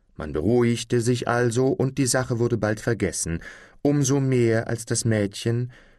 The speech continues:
augenscheinlich um sich der dreisten Neugier zu entziehen, ihre Stellung aufgab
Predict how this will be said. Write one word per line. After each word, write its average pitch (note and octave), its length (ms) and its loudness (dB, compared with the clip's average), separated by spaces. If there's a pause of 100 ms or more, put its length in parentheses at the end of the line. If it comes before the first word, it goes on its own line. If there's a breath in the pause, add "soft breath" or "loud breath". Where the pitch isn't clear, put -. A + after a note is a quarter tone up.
(100)
augenscheinlich A#2+ 1080 0
um A2 180 2
sich G2+ 260 -2
der F#2 100 0
dreisten G#2 560 0
Neugier G2+ 460 2
zu - 160 -6
entziehen, G2+ 500 0
ihre A2 240 -2
Stellung B2 420 -2
aufgab A2 640 -2